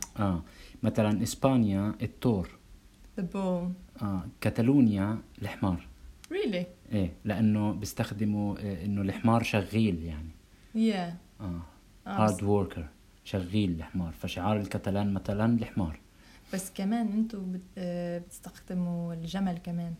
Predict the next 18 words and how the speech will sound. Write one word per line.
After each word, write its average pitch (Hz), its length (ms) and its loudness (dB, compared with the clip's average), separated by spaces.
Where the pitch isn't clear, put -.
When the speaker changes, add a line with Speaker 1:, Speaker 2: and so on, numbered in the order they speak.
Speaker 2:
كتير. 170 260 -12
Speaker 1:
مم. 98 320 2
آه، 131 220 6
في 156 180 2
مثل 156 320 2
حلو. 98 320 0
بيقول 123 440 6
عن 104 180 4
الجمل. 101 500 4
بيقول: 127 640 6
"اللي 117 240 6
بده 123 320 4
يعمل 110 680 4
جمال، 101 880 2
Speaker 2:
مم. 185 240 2
Speaker 1:
بده 101 280 0
يوسع 107 540 0
باب 104 500 0